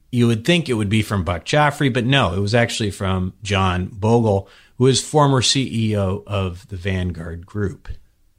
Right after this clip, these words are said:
So let's go back to more conventional wisdom. How about this? Work until you're sixty-five, then retire. At that point, you'll finally get a chance to live the life you want to live.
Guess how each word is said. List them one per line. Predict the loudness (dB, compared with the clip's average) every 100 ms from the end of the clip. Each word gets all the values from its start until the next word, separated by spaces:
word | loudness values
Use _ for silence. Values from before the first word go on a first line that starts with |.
| _ _ _ -4
So | 2 4 2
let's | 2 2 2
go | 2
back | 2 0 -2
to | 0 4 6 4 4
more | 4 4 4
conventional | 2 2 4 0 -2 -4 -2
wisdom. | -4 -6 -12 -8
How | -2
about | 0 0 0
this? | -4 -6 -14
Work | -2 4 4 2
until | 0 2 2 4
you're | 4 2
sixty-five, | 2 -2 -2 -2 2 2 2 2
then | 2
retire. | 0 0 -2 -4 -6 -14 _ -20 -20 _
At | -2 -2 2
that | 0 2
point, | 0 2
you'll | 0
finally | -2 0 2 4 4
get | 2 0
a |
chance | 0 -2 0 -2 -4
to | -4
live | -2 -4 -2
the | -2
life | 0 -2 -4 -8 -20 -20 _ -6
you | -2
want | 0 -2
to |
live. | -2 -6 -8 -16